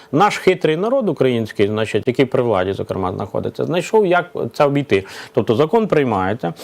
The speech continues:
інститут створюється. Ну, от приклади, той же ж, наприклад, Бюро економічної, е, безпеки. І що це допомогло? Значить, нічого не допомогло. Зараз думають, що з ним робити. Його створили. Ми в минулому році фінансували страшні зарплати, там фантастичні зарплати,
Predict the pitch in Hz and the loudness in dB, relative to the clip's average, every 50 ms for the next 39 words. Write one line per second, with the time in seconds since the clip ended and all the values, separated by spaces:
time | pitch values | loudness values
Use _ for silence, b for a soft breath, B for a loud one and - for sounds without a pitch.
0 | B B B B B 180 190 190 196 - 202 202 233 214 208 - - 120 120 120 | B B B B B 2 2 4 6 4 2 2 0 -4 -4 -4 -2 0 2 2
1 | 107 107 104 - 175 190 214 214 180 - - 190 185 180 160 131 123 120 117 104 | 2 2 0 0 0 2 2 2 2 2 2 2 2 2 2 2 2 0 -2 0
2 | - 156 151 131 143 135 110 B B B B B - 123 120 117 139 120 127 113 | 2 2 2 4 2 0 0 B B B B B -2 0 2 2 2 2 2 2
3 | 101 98 127 139 151 151 151 147 B B B _ - - - - 135 135 135 127 | 2 2 2 4 4 2 0 0 B B B _ 0 2 2 2 2 2 0 -2
4 | - - 120 113 110 110 107 113 113 101 101 98 104 104 98 95 98 92 113 107 | -2 -2 0 0 2 2 0 0 -2 -2 -2 -2 0 0 0 0 -2 -4 -4 -2
5 | - - 160 - - 139 131 - 170 143 - 156 135 147 143 - 165 160 165 160 | 0 -2 0 2 2 2 2 2 2 2 2 2 0 0 0 -2 -2 0 0 0
6 | 165 180 165 131 110 104 208 - 160 - - 160 151 143 139 127 156 165 180 190 | 2 0 0 0 -2 -4 -2 -2 -2 0 2 2 4 2 2 2 2 0 2 2
7 | 170 131 139 139 131 120 135 143 143 127 123 120 - 147 127 131 127 120 113 113 | 4 4 4 4 2 2 2 2 2 2 2 2 2 2 2 2 0 0 0 2
8 | 92 92 90 - 107 135 139 127 - 139 147 170 196 190 147 B B B B B | 0 0 0 2 2 2 2 2 2 2 2 4 2 2 0 B B B B B
9 | B - 117 151 175 180 156 123 - 123 117 123 151 170 170 180 208 220 208 180 | B 2 4 4 6 6 4 4 2 2 2 4 4 6 6 6 6 6 6 4
10 | 165 151 135 131 123 - - - - 123 120 120 127 - - 107 98 92 95 92 | 4 4 4 4 2 2 2 2 2 2 2 0 -2 0 0 0 2 2 0 0
11 | - - 196 190 - - 196 190 156 160 151 147 - 107 90 90 - - 113 113 | 2 2 2 2 2 0 0 2 2 0 0 2 0 0 0 0 -2 -2 -2 0
12 | 110 - 135 131 160 151 - 196 180 - 147 135 135 131 131 165 165 165 - 151 | 2 0 0 0 -2 -2 -2 -2 -2 -2 0 0 0 0 2 2 0 2 2 0